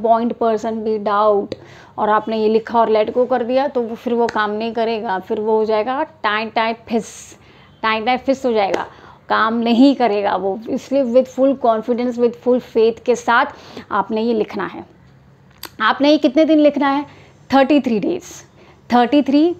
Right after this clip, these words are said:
three plus three is equal to six। Fo-, और फ़ोर्टी फ़ाइव डेज, फ़ोर प्लस फ़ाइव is equal to nine। तो होता है थ्री सिक्स नाइन का ये टेक्निक।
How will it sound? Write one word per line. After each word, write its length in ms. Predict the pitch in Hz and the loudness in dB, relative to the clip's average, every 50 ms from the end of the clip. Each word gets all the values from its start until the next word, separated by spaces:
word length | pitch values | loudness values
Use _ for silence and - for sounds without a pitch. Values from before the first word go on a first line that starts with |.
| - _ - | -10 _ -4
three 240 | - 226 262 294 311 - | -2 2 2 2 2 0
plus 280 | - - 262 247 233 240 - | 0 0 0 0 0 -2 -4
three 240 | - 247 277 277 | -2 0 0 0
is 160 | 247 220 202 226 | 0 0 0 0
equal 180 | 208 220 208 | 0 0 -2
to 80 | 214 233 | -2 -6
six। 280 | - - 220 - - - - - - - _ _ _ _ - - - - - - - - _ | -6 -8 -10 -10 -10 -16 -18 -18 -20 -20 _ _ _ _ -20 -20 -20 -20 -20 -20 -20 -16 _
Fo-, 100 | - 269 | 2 2
और 260 | - - 254 247 262 269 | 4 6 4 4 4 4
फ़ोर्टी 280 | - 277 233 220 226 | 2 2 2 2 0
फ़ाइव 280 | 226 - 240 208 196 196 | 0 2 2 2 2 0
डेज, 200 | 214 220 - - - | -2 -4 -6 -8 -14
फ़ोर 240 | - _ - 226 233 233 - - - | -4 _ 2 2 2 2 0 -2 2
प्लस 260 | 254 240 233 233 - | 2 2 2 0 -2
फ़ाइव 280 | - 220 202 214 233 233 | -2 0 0 0 0 0
is 140 | 220 208 | -2 -2
equal 220 | 220 180 220 202 196 | -2 0 0 0 0
to 120 | 254 262 240 | 0 -2 -2
nine। 320 | 214 180 - 82 - - - _ - - - - - _ - | -2 -2 -4 -6 -8 -12 -16 _ -20 -20 -20 -20 -20 _ 0
तो 100 | 233 220 | 0 2
होता 260 | 214 220 214 - 226 | 2 2 2 2 0
है 140 | 226 240 294 | 0 0 -2
थ्री 200 | 285 - 240 220 | -2 -2 -4 -4
सिक्स 260 | 202 - 208 - - 233 | -4 -6 -8 -8 -6 -6
नाइन 180 | 196 196 196 | -6 -6 -6
का 120 | 180 - 202 | -4 -4 -2
ये 220 | 196 214 262 311 - _ _ _ _ _ _ | -2 -2 -2 -4 -6 _ _ _ _ _ _
टेक्निक। 340 | 254 - - 214 202 - - | -2 -2 -2 -4 -6 -6 -10